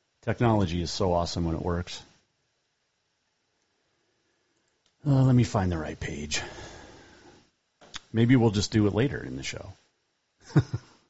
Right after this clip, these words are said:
Because the computers froze up. Oh, must be the wind. It is windy in the Helena Valley. T-, windy across the state today.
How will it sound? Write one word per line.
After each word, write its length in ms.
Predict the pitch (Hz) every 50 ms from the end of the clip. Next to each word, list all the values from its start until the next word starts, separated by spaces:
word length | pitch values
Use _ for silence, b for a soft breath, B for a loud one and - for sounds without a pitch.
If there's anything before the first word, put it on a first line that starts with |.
| _ _ _ _ _ _ _ _ _ _
Because 360 | 120 113 - - 104 98 82
the 80 | 104 101
computers 500 | - 80 - - 123 113 104 90 76 -
froze 320 | - 90 80 78 71 73
up. 140 | 76 - - - b b b b b b b b b b b b b b b b b b b _ - 95
Oh, 340 | 104 107 110 104 85 73 71 - - -
must 200 | 120 127 127 -
be 80 | 156
the 100 | 135 120
wind. 420 | 110 107 117 127 127 107 95 78 73 - - _ _ _ _ _ -
It 140 | 98 104
is 400 | 113 107 98 90 78 - - - - -
windy 580 | 92 92 104 131 147 147 131 120 98 76 67 -
in 200 | - 87 85 85
the 60 | 78
Helena 320 | 76 95 95 95 90 85
Valley. 280 | 80 92 90 92 90 80
T-, 80 | 82
windy 240 | 95 101 117 147 175
across 320 | 175 - 127 123 113 - -
the 60 | 82
state 300 | - - 104 95 90 -
today. 260 | - 73 65 -